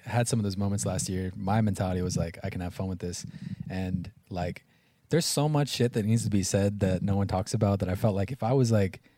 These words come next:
just really let it out at a caliber of, like,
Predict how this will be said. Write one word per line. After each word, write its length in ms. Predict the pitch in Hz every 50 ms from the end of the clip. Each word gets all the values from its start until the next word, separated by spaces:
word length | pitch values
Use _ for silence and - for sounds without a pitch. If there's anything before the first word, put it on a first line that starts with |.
| _ _ _ _ _ _ _ _ - - -
just 320 | 135 123 127 117 104 - - -
really 300 | 131 113 120 147 160 160
let 160 | 139 139 127
it 60 | 120
out 160 | 120 123 127 117
at 60 | 113
a 60 | 101
caliber 380 | - 127 117 113 117 117 113 104
of, 100 | 101 98
like, 300 | 98 95 92 87 - -